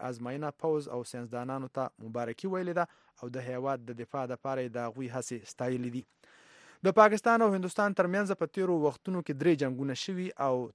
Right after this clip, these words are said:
تیره د فروری په میاشت کې د هندي کشمیر په پلواما کې په یو ځانمرګي حمله کې د هند څلوېښت پولیس وژل کېدو وروسته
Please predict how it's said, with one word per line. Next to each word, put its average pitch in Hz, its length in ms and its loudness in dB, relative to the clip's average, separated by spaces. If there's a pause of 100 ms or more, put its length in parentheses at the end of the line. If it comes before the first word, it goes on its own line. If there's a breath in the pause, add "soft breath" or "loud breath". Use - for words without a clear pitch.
(140)
تیره 170 220 4
د 131 80 2
فروری 131 400 -2
په 135 140 -4
میاشت 143 440 0
کې 160 100 -4 (400)
د 120 180 0 (120)
هندي 123 280 -6
کشمیر 151 420 -4
په 123 180 -8
پلواما 151 560 0
کې 151 200 -8 (460 soft breath)
په 143 100 4
یو 147 180 8
ځانمرګي 135 640 0 (220)
حمله 139 280 0
کې 151 200 -6
د 123 120 -2
هند 156 140 -2
څلوېښت 147 600 -4
پولیس 156 320 -6
وژل 120 220 -2
کېدو 127 340 -6
وروسته 185 340 -4